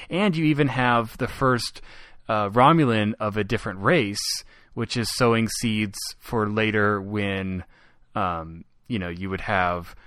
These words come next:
like, Tuvok and things like that. Uh, so, but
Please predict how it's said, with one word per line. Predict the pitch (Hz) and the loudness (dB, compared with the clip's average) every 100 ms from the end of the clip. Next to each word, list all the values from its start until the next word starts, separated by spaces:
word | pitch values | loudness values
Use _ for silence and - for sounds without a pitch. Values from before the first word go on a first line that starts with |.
| - | -10
like, | 101 - | -10 -6
Tuvok | - 180 107 80 - | -2 0 0 -2 -8
and | - 98 | -12 -4
things | 104 95 | -4 -4
like | 87 90 | -8 -6
that. | 107 98 85 - _ _ _ - - - _ _ _ | -4 -2 -4 -10 _ _ _ -20 -20 -20 _ _ _
Uh, | 104 87 82 80 _ _ _ _ _ _ | -4 -2 -6 -12 _ _ _ _ _ _
so, | - - 101 92 87 87 95 | -8 -2 0 0 -2 -6 -10
but | - | -2